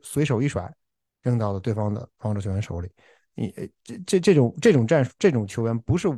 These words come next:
或者这种类型的，这种打法球员，在我，至少在我看来，啊，不是我，不是我觉得爱国者所希望有的。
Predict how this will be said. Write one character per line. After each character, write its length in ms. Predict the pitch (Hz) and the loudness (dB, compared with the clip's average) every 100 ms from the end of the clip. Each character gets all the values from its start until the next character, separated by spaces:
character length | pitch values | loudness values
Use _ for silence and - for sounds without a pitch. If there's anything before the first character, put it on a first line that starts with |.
| - - | -6 -4
或 140 | 160 | -2
者 120 | 123 | -2
这 100 | 139 | 0
种 160 | 151 120 | 0 2
类 180 | 214 123 | 0 -2
型 200 | 107 107 | -4 -4
的， 200 | 107 - _ _ _ _ _ | -4 -6 _ _ _ _ _
这 100 | 185 | 0
种 80 | 123 | 0
打 180 | - 139 | 2 0
法 180 | 180 104 | 0 -2
球 160 | - | -2
员， 160 | 101 104 - _ - | -4 -4 -8 _ -14
在 160 | - 175 | 4 4
我， 140 | 110 | 4
至 180 | - 202 | -2 -2
少 160 | 143 113 | -2 0
在 140 | 160 | 2
我 180 | 110 87 | 0 -2
看 160 | - | -4
来， 200 | 113 98 - _ _ _ _ _ - | -2 -4 -8 _ _ _ _ _ -10
啊， 200 | 104 101 | -8 -4
不 100 | - | 0
是 80 | 156 | 4
我， 220 | 151 113 113 - | 6 6 2 -2
不 100 | 139 | 0
是 80 | 151 | 2
我 160 | 98 | 2
觉 160 | 92 110 | 0 0
得 180 | 117 107 - | 2 0 -4
爱 160 | 131 117 | -4 0
国 100 | 131 | 0
者 300 | 113 85 - | -2 -6 -12
所 200 | - 95 | -8 -8
希 160 | - | -2
望 120 | 120 104 | 0 -2
有 60 | |
的。 40 | - | -6